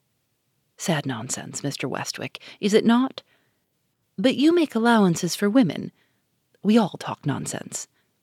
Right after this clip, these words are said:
Good morning, Miss Lockwood. She opened the door, suddenly, as if she was afraid of being called back for the second time,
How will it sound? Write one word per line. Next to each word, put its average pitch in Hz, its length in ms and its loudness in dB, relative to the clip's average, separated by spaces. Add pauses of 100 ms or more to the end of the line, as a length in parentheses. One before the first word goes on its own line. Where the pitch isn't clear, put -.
(520)
Good 240 160 6
morning, 151 360 6
Miss 143 200 -4
Lockwood. - 480 -10 (1500)
She 190 200 4
opened 175 300 2
the 180 60 0
door, - 400 -2 (320)
suddenly, - 520 0 (340)
as 185 120 -2
if 175 100 2
she 185 100 0
was 160 100 0
afraid 185 320 2
of 165 80 0
being 160 200 0
called 165 260 -2
back 156 240 -2
for 165 120 -2
the 156 60 -4
second 156 340 -4
time, 156 440 2